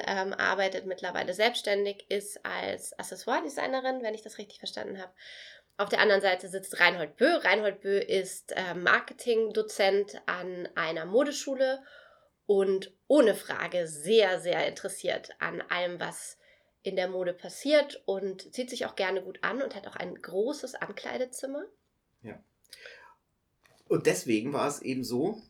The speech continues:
Speaker 2: dass ich heute, äh, in der Fraunhofer Straße in so einer neuen Bar war und da hab ich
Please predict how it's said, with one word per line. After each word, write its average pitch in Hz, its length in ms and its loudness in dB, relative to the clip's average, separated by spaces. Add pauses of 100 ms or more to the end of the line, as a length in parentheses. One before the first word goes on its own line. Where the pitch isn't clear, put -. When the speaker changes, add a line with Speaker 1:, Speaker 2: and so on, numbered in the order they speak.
(420)
Speaker 2:
dass 131 200 0
ich - 180 -8
heute, 214 640 -2 (520)
äh, 131 320 0 (100)
in 127 200 -4
der 123 120 0
Fraunhofer 143 500 0
Straße 151 300 -2
in 143 80 0
so 127 80 0
einer 123 120 2
neuen 123 260 0
Bar 156 260 -2
war 240 380 -4 (1200)
und 143 380 2
da 175 280 0
hab 247 140 -4
ich - 440 -2